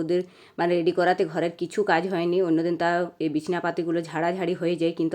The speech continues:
আজকে কিচ্ছু হয়নি। বিদিশাকে আগে রেডি করে দিলাম, ও স্কুল গেল, তারপরে এই যে ঘরের কাজে এ করছি, বিছানাটা ঝেড়ে নিলাম। আর অনেক দিন ধরে এই আলমারিগুলো মোছা হয়নি, তাই ভাবলাম আজকে একটু আলমারিগুলো মুছে নিই। এক মানে অনেক দিনে বৃষ্টি পড়ছে, বৃষ্টির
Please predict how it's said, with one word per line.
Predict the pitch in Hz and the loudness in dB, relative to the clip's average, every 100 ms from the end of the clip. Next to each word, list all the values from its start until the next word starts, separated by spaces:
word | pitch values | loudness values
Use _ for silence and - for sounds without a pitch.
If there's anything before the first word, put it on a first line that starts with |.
| 151 | -2
আজকে | 147 170 165 | -2 -4 -4
কিচ্ছু | - 175 175 | -4 -2 0
হয়নি। | 165 202 - - - - - | 2 0 -4 -18 -20 -14 -2
বিদিশাকে | 160 175 175 170 165 | -2 0 0 2 2
আগে | 170 156 | 2 0
রেডি | 156 160 | -2 0
করে | 170 175 | 0 2
দিলাম, | 214 339 220 | 2 2 2
ও | 160 156 | 2 2
স্কুল | - 180 175 | -2 -2 0
গেল, | 233 202 | 0 0
তারপরে | 147 - 165 175 | -2 -2 -4 -2
এই | 202 | -2
যে | 175 | -2
ঘরের | 151 165 143 | -4 -4 -4
কাজে | 143 220 - - - - - - | -2 -4 -4 -14 -20 -20 -16 -10
এ | 143 | -4
করছি, | 156 151 | -2 -2
বিছানাটা | 160 196 175 175 175 | -4 -2 -2 -2 -4
ঝেড়ে | 165 170 175 | -2 -2 0
নিলাম। | 175 240 - - - 160 | 2 0 -2 -16 -4 0
আর | 160 165 | 2 2
অনেক | 185 175 | 2 2
দিন | 185 170 | 0 0
ধরে | 175 180 180 | 0 2 2
এই | 185 185 - - 165 | 0 -4 -18 2 4
আলমারিগুলো | 180 180 180 180 180 170 | 6 4 4 4 2 2
মোছা | 165 175 180 | 0 -2 0
হয়নি, | 185 185 220 | 2 2 2
তাই | 170 156 | -2 0
ভাবলাম | 170 170 165 | 0 0 0
আজকে | 151 170 175 | 0 -4 -2
একটু | 185 160 | 0 2
আলমারিগুলো | 160 165 165 170 170 | 2 0 0 0 0
মুছে | 156 175 175 | -2 0 0
নিই। | 247 - - - - - 151 | 0 -2 -16 -20 -20 -4 -4
এক | - 170 170 | -2 -2 0
মানে | 170 170 - 170 | 0 -2 -2 -2
অনেক | 175 180 | 0 2
দিনে | 202 185 | 4 4
বৃষ্টি | 175 - 196 | 2 -2 2
পড়ছে, | 190 190 240 214 | 2 2 0 2
বৃষ্টির | 165 - 208 | 0 0 0